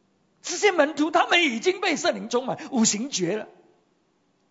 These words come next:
可是现在他们还是需要被充满，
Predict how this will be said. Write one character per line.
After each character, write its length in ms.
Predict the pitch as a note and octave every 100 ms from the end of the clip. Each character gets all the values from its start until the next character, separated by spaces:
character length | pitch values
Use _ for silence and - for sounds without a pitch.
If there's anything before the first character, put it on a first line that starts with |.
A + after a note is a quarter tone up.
| _ -
可 100 | E4
是 120 | F4+
现 260 | - G4+ E4+
在 340 | C#4+ G3 - -
他 80 | E4+
们 140 | D4+
还 260 | A#3 G#3 E4+
是 200 | - G4+
需 200 | - G4+
要 120 | D#4
被 200 | C#4 D4
充 260 | - F#4 E4+
满， 160 | E3